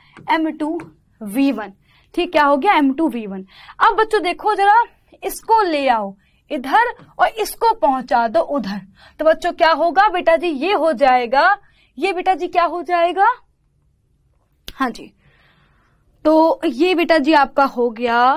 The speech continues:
एम वन यू वन माइनस एम टू वी टू माइनस एम टू, एम टू यू टू, सॉरी यहाँ पर एम टू यू टू है ना, यू टू लेंगे,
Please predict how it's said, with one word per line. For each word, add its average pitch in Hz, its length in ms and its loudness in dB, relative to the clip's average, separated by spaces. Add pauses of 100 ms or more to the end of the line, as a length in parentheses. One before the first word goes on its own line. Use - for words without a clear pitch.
(580)
एम 254 160 -2
वन 254 220 -4
यू 233 160 -8
वन 277 220 -2
माइनस 240 480 -6
एम 226 200 -6
टू 339 180 0 (720)
वी 233 280 0
टू 392 220 4
माइनस 277 400 4 (120)
एम 262 220 2
टू, 427 160 4 (2500)
एम 262 200 2
टू 302 220 -2
यू 320 220 6
टू, 208 200 -8 (180)
सॉरी - 300 -4
यहाँ 240 200 -8
पर 277 240 -6
एम 269 120 -2
टू 294 160 -2
यू 233 240 -2
टू - 160 -16
है - 840 -18
ना, 349 180 -2 (220)
यू 285 180 0
टू 311 160 0
लेंगे, 180 360 -6